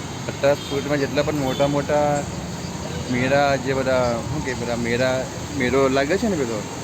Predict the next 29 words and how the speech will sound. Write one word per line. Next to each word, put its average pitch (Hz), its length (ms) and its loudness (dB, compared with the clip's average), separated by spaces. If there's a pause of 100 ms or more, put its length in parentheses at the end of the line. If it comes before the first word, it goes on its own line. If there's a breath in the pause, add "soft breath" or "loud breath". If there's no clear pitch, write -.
(260)
ચકડોળવાળો, 127 580 2 (120)
એ 139 60 2
અત્યારે 135 220 0
બધા 143 140 2
બંધ 123 260 2
છે. 110 340 -4
એના 123 180 2
કારણે 131 320 0
કસ્ટમર, 135 500 -2 (1120)
હા, 139 100 0
બધા 143 120 0
ડાયવર્ટ 123 340 2
થઈ 127 100 0
જાય 127 80 2
બધા, 123 200 0
એટલે 120 240 -2 (140)
એ 127 40 -4
પણ 139 140 0
સારું 139 300 2
છે. 156 80 0
અને - 800 -8
ગઈકાલે 135 340 2
અમે 143 140 2
ગ-, 127 600 0
ગયા 135 200 6
હતા 156 200 4
રોયલ 135 400 6
મેળા, 143 320 4
પણ 139 220 -2